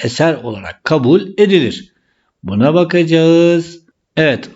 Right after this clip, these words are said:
altı çizili kelimeyi soruyor. "Eyyü hiyarin minel hiyarati taliyeti yumkinu en yehulle mahalle kelimeti esatin elleti tahtha khat." Altı çizili olan esatin kelimesinin yerine aşağıdaki seçeneklerden hangisi gelebilir?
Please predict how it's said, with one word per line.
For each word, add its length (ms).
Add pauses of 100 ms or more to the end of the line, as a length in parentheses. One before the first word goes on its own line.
(160)
altı 360
çizili 340
kelimeyi 440
soruyor. 680
"Eyyü 320
hiyarin 680
minel 340
hiyarati 1000
taliyeti 1000
yumkinu 580
en 200
yehulle 680
mahalle 680
kelimeti 600
esatin 840
elleti 520
tahtha 540
khat." 320 (400)
Altı 380
çizili 340
olan 420
esatin 680
kelimesinin 640
yerine 720
aşağıdaki 680
seçeneklerden 800
hangisi 440
gelebilir? 800